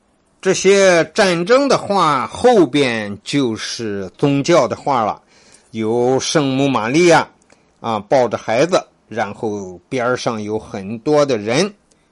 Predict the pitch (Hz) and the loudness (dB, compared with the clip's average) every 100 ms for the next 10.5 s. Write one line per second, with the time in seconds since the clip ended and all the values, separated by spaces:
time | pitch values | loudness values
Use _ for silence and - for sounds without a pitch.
0 | _ _ _ _ _ _ _ _ _ _ | _ _ _ _ _ _ _ _ _ _
1 | _ - 123 139 143 120 120 120 113 113 | _ -6 -2 0 0 -2 -2 -2 -4 -2
2 | 147 147 - 143 151 139 - 131 101 156 | 2 2 2 -4 -2 -2 -4 -8 -6 -6
3 | 127 - _ - - 117 107 120 120 104 | -6 -10 _ -20 -12 -12 -6 -4 -4 -8
4 | 95 - - 120 107 - 104 139 139 131 | -12 -6 -4 -4 -8 -14 -8 -4 -4 -4
5 | 165 - - - _ 131 139 156 202 285 | -8 -14 -20 -20 _ -2 0 0 0 -4
6 | 247 294 - 131 - - 208 143 117 98 | -2 -2 0 -4 -6 -4 -2 0 0 -4
7 | 92 - 165 139 143 151 - 180 131 117 | -6 -4 -4 -2 -4 -6 -4 -4 -4 -6
8 | 208 117 - 123 156 156 - 156 160 131 | -4 -4 -6 -2 0 0 0 -2 0 -2
9 | 117 - 135 151 127 90 113 170 160 110 | -4 -6 -6 -6 -6 -8 -6 -4 -4 -6
10 | - 143 117 95 | -8 -6 -4 -6